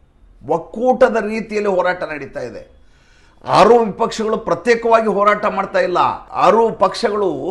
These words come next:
ಜೊತೆ ಸೇರಿ ಜಂಟಿಯಾಗಿ ಬೀದಿಯಲ್ಲಿ ಇಳಿದು ಹೋರಾಟ ಮಾಡ್ತಾ ಇದ್ದಾವೆ. ಸಂವಿಧಾನವನ್ನು ಮೂಲೆಗುಂಪು ಮಾಡುವಂಥ ದೊಡ್ಡದಾದಂಥ ಸಾಂವಿಧಾನಿಕ ತಿದ್ದುಪಡಿ ಇದು, ಇದಕ್ಕೆ ನಾವು ಅವಕಾಶ ಕೊಡೋದಿಲ್ಲ ಅಂತ ಹೇಳ್ತಾ ಇದ್ದಾರೆ.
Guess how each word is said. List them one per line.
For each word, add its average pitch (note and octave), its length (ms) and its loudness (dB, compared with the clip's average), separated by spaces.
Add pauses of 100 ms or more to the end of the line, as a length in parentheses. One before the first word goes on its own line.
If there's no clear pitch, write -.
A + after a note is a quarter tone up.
(500)
ಜೊತೆ C#3+ 440 0
ಸೇರಿ A#3 360 6
ಜಂಟಿಯಾಗಿ G#3+ 880 0
ಬೀದಿಯಲ್ಲಿ G#3 580 -4
ಇಳಿದು F#3+ 200 -4
ಹೋರಾಟ E3+ 400 -2
ಮಾಡ್ತಾ E3 360 -6
ಇದ್ದಾವೆ. D3 300 -2 (600)
ಸಂವಿಧಾನವನ್ನು A3 880 0
ಮೂಲೆಗುಂಪು G3+ 580 -4
ಮಾಡುವಂಥ F#3 520 -2 (360)
ದೊಡ್ಡದಾದಂಥ E3+ 680 -2
ಸಾಂವಿಧಾನಿಕ D#3 680 -10
ತಿದ್ದುಪಡಿ C#3+ 640 -10
ಇದು, G3+ 500 0 (180)
ಇದಕ್ಕೆ D#3 300 -4
ನಾವು C3+ 220 -6
ಅವಕಾಶ E3 480 -8
ಕೊಡೋದಿಲ್ಲ C3+ 540 -10
ಅಂತ F#2 240 -18
ಹೇಳ್ತಾ B2 340 -14
ಇದ್ದಾರೆ. - 380 -20